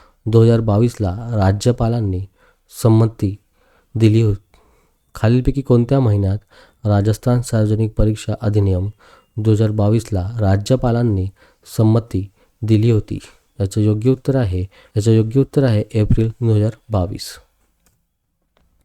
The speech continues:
माहितीचा अधिकार अधिनियम दोन हजार पाचच्या कोणत्या कलमात जनमाहिती अधिकाऱ्यांच्या नियुक्तीबद्दल उल्लेख आहे? याचं योग्य उत्तर आहे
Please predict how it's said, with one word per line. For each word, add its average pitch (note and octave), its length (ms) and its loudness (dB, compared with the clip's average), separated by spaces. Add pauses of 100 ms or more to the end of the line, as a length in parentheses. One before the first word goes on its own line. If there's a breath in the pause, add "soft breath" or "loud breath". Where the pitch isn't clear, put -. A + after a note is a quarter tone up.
(720 loud breath)
माहितीचा B2 460 4
अधिकार A2 540 -2
अधिनियम G#2 460 0 (360)
दोन A2 160 2
हजार A#2 160 2
पाचच्या A#2 540 -4 (400 soft breath)
कोणत्या A2+ 320 2
कलमात G2 440 0 (280)
जनमाहिती A#2 680 0
अधिकाऱ्यांच्या G#2+ 800 -2 (460)
नियुक्तीबद्दल A2+ 680 0 (100)
उल्लेख G#2 420 2
आहे? F2 280 -6 (500)
याचं A2+ 200 0
योग्य C3 280 2
उत्तर C#3+ 260 -2
आहे G2 300 -2